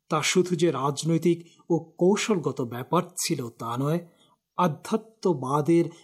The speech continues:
এক অন্তর্নিহিত শক্তির মাধ্যমেও তা নিখুঁত নির্ভুলভাবে পরিচালিত হয়েছে।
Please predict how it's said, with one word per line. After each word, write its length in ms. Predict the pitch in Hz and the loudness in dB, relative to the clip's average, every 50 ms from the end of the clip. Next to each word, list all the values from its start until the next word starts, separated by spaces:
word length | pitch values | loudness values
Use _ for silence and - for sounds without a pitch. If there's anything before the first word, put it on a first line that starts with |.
| - | -6
এক 220 | - 160 151 151 - - | -4 -4 -4 -4 -4 -2
অন্তর্নিহিত 880 | - 185 190 196 202 196 - - 233 214 170 151 170 165 170 170 147 156 | 2 4 4 4 2 0 2 4 4 4 4 2 -2 -2 -2 -4 -6 -4
শক্তির 480 | 147 - - 151 139 - - 135 131 110 | -4 -4 -4 -4 -6 -6 -6 -6 -6 -6
মাধ্যমেও 520 | 123 127 - - - - 175 156 170 165 170 - - _ _ - | -6 -8 -8 -8 -6 -4 0 2 2 0 0 -4 -18 _ _ -2
তা 140 | 170 139 120 | -2 -2 -2
নিখুঁত 540 | 123 135 160 180 180 180 - 185 175 175 170 - - - | -2 0 0 0 0 0 0 2 2 2 2 -2 -10 -6
নির্ভুলভাবে 880 | 165 156 175 185 160 151 - 175 156 139 - 139 139 120 131 123 113 - _ _ _ _ _ _ - | -2 0 2 2 2 0 -2 -2 -4 -4 -4 -8 -8 -6 -6 -8 -8 -10 _ _ _ _ _ _ 2
পরিচালিত 520 | 175 180 180 180 180 165 117 107 110 113 | 2 4 2 2 -2 -8 -10 -10 -12 -14
হয়েছে। 440 | 98 101 104 98 - - - - | -16 -16 -16 -18 -16 -16 -14 -14